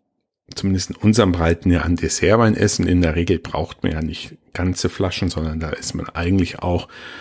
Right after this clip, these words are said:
in einer Viererrunde mit einer halben Flasche eigentlich ganz gut bedient. Aber wie gesagt, alles kein allzu großes Problem, weil Portwein eben auch ein bisschen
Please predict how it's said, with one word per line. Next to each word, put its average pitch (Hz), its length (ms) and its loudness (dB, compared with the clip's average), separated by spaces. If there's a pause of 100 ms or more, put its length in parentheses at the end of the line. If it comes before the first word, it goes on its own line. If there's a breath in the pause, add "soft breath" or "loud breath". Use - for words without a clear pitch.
(280 loud breath)
in 113 200 6
einer 90 180 4
Viererrunde 95 800 2
mit 87 280 -4
einer 82 160 -4
halben 87 240 -2
Flasche - 420 -6 (140)
eigentlich 90 380 -4
ganz 87 260 -6
gut - 300 -8
bedient. 87 420 -4
Aber 143 480 2
wie 107 180 2
gesagt, 104 440 -2 (540 loud breath)
alles 110 360 0
kein 87 300 -2 (140)
allzu 123 320 2
großes 117 400 -2
Problem, 95 600 2
weil 85 220 2
Portwein 80 680 -4
eben 87 340 -2 (160)
auch 80 320 -6
ein 87 120 -2
bisschen 95 580 2